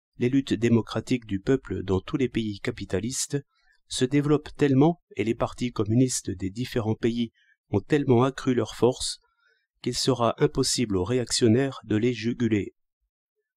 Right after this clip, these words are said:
La puissance de l'Union soviétique et son prestige parmi les peuples grandissent chaque jour. Les réactionnaires américains et les réactionnaires qu'ils soutiennent dans d'autres pays s'isoleront nécessairement de plus en plus.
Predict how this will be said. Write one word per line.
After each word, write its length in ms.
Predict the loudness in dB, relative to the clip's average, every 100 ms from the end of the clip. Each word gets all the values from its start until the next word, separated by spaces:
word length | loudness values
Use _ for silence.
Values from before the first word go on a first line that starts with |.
| _
La 120 | -8
puissance 540 | -6 -4 2 2 2 0
de 80 | 0
l'Union 260 | 4 4
soviétique 760 | 4 0 -2 -2 -2 -4 -6 -12
et 120 | -8
son 160 | -4 -4
prestige 640 | -2 -6 -2 0 0 -2
parmi 300 | -8 -2 -2
les 120 | -2
peuples 420 | -2 -4 -2 -4 -6 _ -6
grandissent 540 | 0 2 2 -2 -6
chaque 320 | -6 -6 -4 -4
jour. 460 | -2 -6 -10 -20 _ _ _ _ _ _ _ _ _ -6
Les 120 | -4
réactionnaires 640 | -2 -4 -2 2 2 2
américains 560 | 0 0 -2 -2 0 0 -2
et 100 | -6
les 120 | -4
réactionnaires 720 | -2 -2 -2 -2 2 2 0 -4
qu'ils 200 | -10 -6
soutiennent 580 | -6 -4 0 2 2 0
dans 160 | -4
d'autres 300 | -2 -4 -2
pays 400 | -4 -2 -4 -6 -10 _ _ _ _
s'isoleront 640 | -4 0 2 2 4 2
nécessairement 680 | 2 2 0 -2 -2 2 2
de 100 | 2
plus 240 | -2 0 2
en 100 | 0
plus. 280 | -2 -6